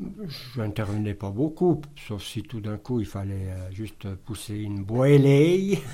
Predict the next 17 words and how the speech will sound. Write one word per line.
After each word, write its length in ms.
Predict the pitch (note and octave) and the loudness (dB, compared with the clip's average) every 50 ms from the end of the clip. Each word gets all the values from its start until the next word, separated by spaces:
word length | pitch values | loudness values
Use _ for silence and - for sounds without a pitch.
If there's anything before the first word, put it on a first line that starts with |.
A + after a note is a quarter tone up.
| - - - - | -12 -12 -10 -4
<laughs> 760 | - C#3+ - - F3 - - - - - - - F3 D3+ - C#3+ | -4 -2 0 0 0 0 -2 -8 -12 -12 -12 -12 -12 -6 2 6
Mais, 300 | C#3+ C#3 C#3 C3+ C3+ C3+ | 8 8 8 10 8 8
euh, 400 | B2+ B2+ B2+ B2 B2 B2 A#2+ A2+ - - - - - - | 8 8 6 6 6 6 4 2 -2 -8 -16 -20 -18 -8
c'était 300 | - - B2+ C#3 C3 A2 | -2 -2 0 2 2 0
pas 840 | - A#2+ A2 G#2+ G#2 G#2+ G#2 G2+ G2+ G2+ G2+ G2 F#2+ F#2+ F#2+ G2+ G2+ | 2 0 -2 -2 -2 -4 -6 -6 -6 -6 -6 -6 -6 -6 -8 -8 -8
nécessaire, 640 | G2+ G#2+ A#2 B2+ A#2+ - - A#2+ - - A#2 G#2+ G#2+ | -6 -4 -2 -2 -2 -2 -4 -4 -4 -4 -4 -4 -4
nécessaire. 760 | G#2+ G2 - - C#3 C#3+ C#3+ - C#3+ C3+ C3 B2 G#2+ G2 F#2 - - - - - - - - - - - | -6 -8 -8 -8 -8 -8 -6 -6 -6 -4 -4 -6 -6 -8 -10 -14 -16 -20 -20 -20 -20 -20 -20 -16 2 4
Les 180 | D3 D3 D3 | 4 4 6
tensions, 720 | D3 E3+ F3 F#3+ F3+ - - F#3 F#3 G3 G3+ G#3+ G#3 G3+ - - - - - - - - - - _ - - - - - - - - _ _ _ _ - - | 6 6 6 6 4 2 2 2 4 4 4 4 2 0 -4 -12 -20 -20 -20 -20 -20 -20 -20 -20 _ -20 -20 -20 -20 -20 -20 -20 -20 _ _ _ _ -20 -20
c'était 360 | _ - - E3+ D#3 - F3 - | _ 2 2 2 4 4 2 2
parfois, 1080 | - - - - _ E3+ F3 F3+ - - - - D#3+ D#3+ D#3+ E3+ F3 F3 F3 F3 E3+ | 2 -4 -14 0 _ 4 6 6 4 -2 -2 2 6 6 6 8 8 8 8 8 8
euh, 840 | D#3 D3+ C#3+ C#3 C#3 C#3 C#3 C#3 C#3 C#3+ D3 C3+ C#3 C#3 - - - - | 8 8 8 8 8 8 8 6 6 4 4 2 2 0 -2 -4 -4 -4
je 160 | E3 C3+ D3 | 0 2 2
pense, 420 | D#3 D3 - F3 F#3+ F#3+ F3 - - | 2 4 6 6 6 6 4 2 2
d'aller 280 | C#3+ D3+ E3+ F3+ E3+ | 4 6 6 6 6
dans 120 | D3+ C#3+ B2+ | 8 8 6
l'inconnu 720 | B2+ D3 D#3 D3 D3 D#3+ D#3 D3+ D3 C#3+ C#3 C3+ B2+ A#2+ | 8 6 4 4 4 6 6 8 8 8 8 6 4 0